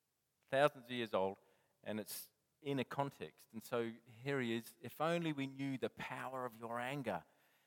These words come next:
And he kind of did, because he saw what happened to the Egyptians, right? "Your wrath is as great as the fear that is due to you." Well, this seems a bit morbid, or it seems,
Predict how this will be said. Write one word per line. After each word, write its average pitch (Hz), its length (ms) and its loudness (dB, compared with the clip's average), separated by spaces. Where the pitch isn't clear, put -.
And 127 140 -4
he 170 180 0
kind 175 340 0
of 101 160 -6
did, 127 260 0
because 104 280 -8
he 104 100 -12
saw 135 320 -4
what 107 160 -4
happened 110 380 -8
to 98 60 -16
the 90 240 -4
Egyptians, 92 560 -14
right? 98 240 0
"Your 120 220 0
wrath 147 420 6
is 117 120 -2
as 107 120 -8
great 147 340 0
as 120 120 -6
the 104 80 -10
fear 156 460 2
that 113 160 0
is 110 200 -4
due 160 220 0
to 135 140 -6
you." 85 240 -10
Well, 135 100 -16
this 180 120 -6
seems 107 260 -6
a 95 40 -16
bit 95 140 -8
morbid, 131 400 0
or 92 180 2
it - 100 -6
seems, 107 260 -10